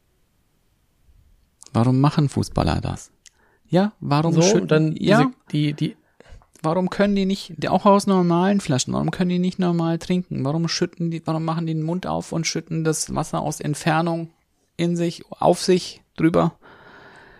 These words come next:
Speaker 2: Ich glaube, ich weiß es. Ich glaube, das ist dieses, äh,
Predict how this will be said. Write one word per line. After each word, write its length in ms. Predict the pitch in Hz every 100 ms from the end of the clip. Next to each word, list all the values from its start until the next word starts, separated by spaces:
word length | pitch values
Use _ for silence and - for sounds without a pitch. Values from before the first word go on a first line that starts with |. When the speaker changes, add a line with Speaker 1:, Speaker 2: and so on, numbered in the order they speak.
| - - - -
Speaker 2:
Ich 80 | -
glaube, 260 | 147 165 170
ich 100 | -
weiß 220 | 147 120
es. 200 | 107 - - - - - - - - _ _ _ _ _ _ _ _ _ _ _
Ich 80 | -
glaube, 260 | 147 170
das 160 | 151 -
ist 220 | 143 -
dieses, 420 | 143 139 135 -
äh, 460 | 151 139 135 131